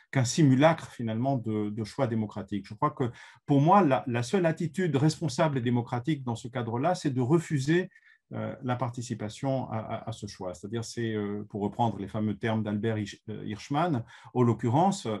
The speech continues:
il n'y a pas les conditions élémentaires pour qu'on puisse faire entendre sa voix dans un, dans un tel cadre. Il y a la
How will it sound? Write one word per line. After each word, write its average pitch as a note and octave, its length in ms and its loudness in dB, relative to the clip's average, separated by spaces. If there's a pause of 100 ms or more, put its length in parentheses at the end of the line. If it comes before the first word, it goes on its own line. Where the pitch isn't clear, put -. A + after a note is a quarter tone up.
(120)
il C#3 120 6
n'y D3 80 8
a D3 80 4
pas G#3 160 8
les E3 160 4
conditions D3 600 0
élémentaires E3 640 6
pour - 160 -8
qu'on C3 140 -2
puisse D#3+ 220 -6
faire D#3+ 200 -2
entendre D3 380 0
sa C3 160 -4
voix G#2+ 360 0 (300)
dans G2+ 180 -6
un, A2+ 120 -4
dans A2 280 -2
un G#2+ 60 0
tel G#2 240 -4
cadre. C#3 400 0 (280)
Il C3+ 120 4
y D3+ 60 6
a F#3 80 6
la D#3 140 4